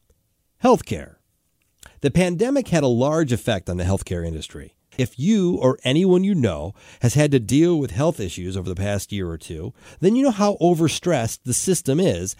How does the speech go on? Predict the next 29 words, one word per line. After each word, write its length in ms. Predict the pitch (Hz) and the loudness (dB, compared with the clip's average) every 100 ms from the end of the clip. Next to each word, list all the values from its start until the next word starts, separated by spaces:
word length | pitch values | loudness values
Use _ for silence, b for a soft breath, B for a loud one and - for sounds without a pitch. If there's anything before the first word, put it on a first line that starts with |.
| B | B
and 140 | - 135 | -4 -4
how 220 | 143 170 | -2 -6
hard 360 | - - 311 262 | -6 -4 -2 0
it 120 | 127 | 0
is 160 | 104 | -2
to 80 | - | -2
get 180 | 110 135 | 0 0
an 100 | 131 | 0
appointment 600 | 113 - 240 107 107 - b b | -2 0 0 0 -4 -6 b b
in 120 | 170 | 4
a 100 | 160 | 4
reasonable 640 | 151 240 240 165 117 110 | 4 4 4 4 4 4
amount 220 | 123 92 110 | 4 0 -2
of 60 | |
time. 460 | - 208 110 - - _ _ _ _ _ | 2 2 0 -8 -16 _ _ _ _ _
An 340 | 120 117 113 - | -2 0 0 0
emphasis 680 | 202 214 113 - 80 95 - b - | 0 0 -2 -2 -6 -10 -12 b 0
has 140 | 123 | 2
been 160 | 127 120 | 2 2
put 200 | 185 160 | 2 2
on 220 | 131 135 | 2 0
teledoc 480 | 214 240 120 80 - | 4 4 2 -2 -6
services, 640 | - 69 71 - 69 - b b | -10 -10 -10 -12 -12 -16 b b
especially 480 | 120 - 190 - 170 | -6 0 0 2 2
in 220 | 143 117 | 2 2
rural 420 | 120 175 110 110 | 4 6 4 2
and 160 | 127 120 | 0 -2
underserved 580 | 139 156 143 - 107 127 | -2 -2 -2 -2 -4 -2
areas. 600 | 175 135 90 65 - | -2 -2 -4 -8 -16